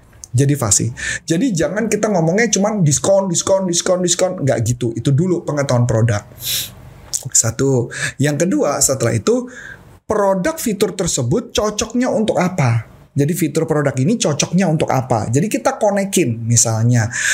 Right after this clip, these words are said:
oh suspensinya apa? Misalkan contoh C C-nya.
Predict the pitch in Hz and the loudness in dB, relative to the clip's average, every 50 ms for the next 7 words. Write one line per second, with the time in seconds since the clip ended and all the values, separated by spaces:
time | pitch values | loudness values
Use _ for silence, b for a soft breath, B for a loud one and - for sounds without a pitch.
0 | B B B - - 226 233 240 240 233 - 214 196 - - - 165 170 170 - | B B B 0 2 2 2 0 2 2 2 2 2 0 0 0 0 2 2 2
1 | 196 180 180 160 180 175 208 208 202 175 160 - 170 160 160 - 190 196 196 196 | 2 2 2 0 0 2 0 0 0 0 0 0 -2 -4 -4 -2 -2 0 0 0
2 | 156 160 165 - 196 202 185 - 175 156 143 - 165 160 160 170 190 185 170 139 | 0 0 0 0 0 0 2 0 2 0 0 0 0 -2 -2 0 0 2 2 0
3 | 110 - | 0 -2